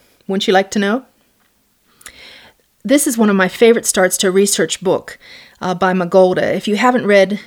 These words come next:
Magolda's work, you'll want to. It's ethnographic about higher ed. The first sentence is, "I never hauled trash with a professor before," declares Moan. And this is a text about custodians in higher education.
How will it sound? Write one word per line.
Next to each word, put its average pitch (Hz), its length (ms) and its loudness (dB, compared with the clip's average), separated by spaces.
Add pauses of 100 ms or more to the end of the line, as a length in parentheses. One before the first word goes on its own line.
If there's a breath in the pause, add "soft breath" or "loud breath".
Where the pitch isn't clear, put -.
(120 loud breath)
Magolda's 190 500 0
work, 180 280 -2
you'll 185 120 2
want 190 260 -4
to. 190 380 0
It's 185 200 -10
ethnographic 190 800 -2
about 180 240 -2
higher 180 240 -2
ed. 143 420 -6 (440 loud breath)
The 214 80 -10
first 269 300 0
sentence 220 400 0
is, 190 360 -2 (480 loud breath)
"I 240 60 0
never 320 260 2
hauled 240 280 2
trash 220 460 -2
with 196 140 -2
a 190 40 -8
professor 240 420 0
before," 170 560 -6 (340 loud breath)
declares 185 440 -2
Moan. 175 460 -4 (420 loud breath)
And 196 160 -2
this 185 140 -2
is 233 80 -8
a 285 60 -4
text 214 380 -2
about 170 520 -2
custodians 202 720 0
in 220 80 -2
higher 165 240 0
education. - 640 -4